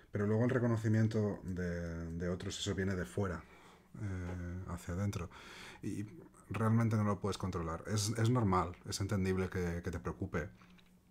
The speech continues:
porque, mm, hacer cualquier cosa lleva, lleva mucho tiempo y, y esfuerzo. Pero al final,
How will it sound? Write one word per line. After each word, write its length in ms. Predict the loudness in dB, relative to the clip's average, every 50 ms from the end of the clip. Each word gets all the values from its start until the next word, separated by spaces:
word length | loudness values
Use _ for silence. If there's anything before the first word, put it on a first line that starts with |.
| -20 -20 -20 -20 -20 -18 _ -16 -14 -4
porque, 240 | -4 -4 -2 0 0
mm, 1200 | 0 2 2 0 0 0 0 0 -2 -4 -4 -6 -10 -16 -18 -20 -20 -20 -20 -18 -16 -14 -10 -8 -8
hacer 220 | -4 -2 -2 0
cualquier 260 | 0 -2 -2 -2 -2 -2
cosa 240 | -4 -2 -2 0 0
lleva, 300 | 0 -2 -2 -4 -6 -6 -6
lleva 180 | -6 -6 -4 -4
mucho 220 | -6 -6 -8 -6
tiempo 360 | -4 -2 -2 -2 -2 -4 -6
y, 380 | -6 -8 -10 -10 -12 -10 -8 -6
y 120 | -6 -6
esfuerzo. 500 | -6 -6 -4 -2 -2 -2 -2 -6 -10 -14 -14 -18 -20 -20 -20 -20 -20 -20 -20 -20 -20 -20 -20 -20 -20 -20 -20 -20 -20 -20 -20 -20 -20 -20 -20 -20 -20 -20 _ _ _ _ -6 -4
Pero 640 | -2 0 0 0 0 0 0 2 0 0 0 0 0 -2 -4 -8 -14 -20 -20 -20 -20 -20 -20 -20 -20 -18 -16 -16 -14 -14 -14 -12 -12 -12 -12 -12 -12 -14 -14 -14 -14 -16 -16 -16 -18 -18 -16 -16 -16 -16 -18 -20 -20 -20 -20 -20 -20 -20 -20 -20 -20 -20 -20 -20 -20 -20 -20 -20 -20 -20 -20 -20 -20 -20 -20 -20 -20 -20 -20 _ -20 -20 -20 -16 -14 -10 -8 -6 -6
al 120 | -6 -6
final, 840 | -4 -2 0 2 4 4 4 4 4 4 4 4 4 2 2 -2